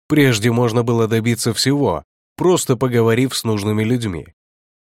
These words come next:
А теперь всюду комитеты, проверки и запросы. Трудно стало зарабатывать на жизнь». «Сочувствую, мистер МакКаллистер». «Ну что вы, инспектор,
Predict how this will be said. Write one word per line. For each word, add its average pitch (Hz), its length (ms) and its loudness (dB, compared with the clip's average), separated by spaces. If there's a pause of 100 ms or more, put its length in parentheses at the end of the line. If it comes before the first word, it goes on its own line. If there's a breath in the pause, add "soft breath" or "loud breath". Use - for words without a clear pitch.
А 110 120 2
теперь 127 360 2
всюду 113 380 -2
комитеты, 104 720 -2
проверки 117 540 0
и 120 80 2
запросы. 107 680 -2 (760)
Трудно 147 440 2
стало 92 340 -2
зарабатывать 87 680 -4
на 110 120 0
жизнь». 87 440 -8 (840)
«Сочувствую, 95 760 -4
мистер 95 360 -2
МакКаллистер». - 680 -10 (760)
«Ну 156 200 4
что 190 340 4
вы, 107 140 2
инспектор, - 600 -4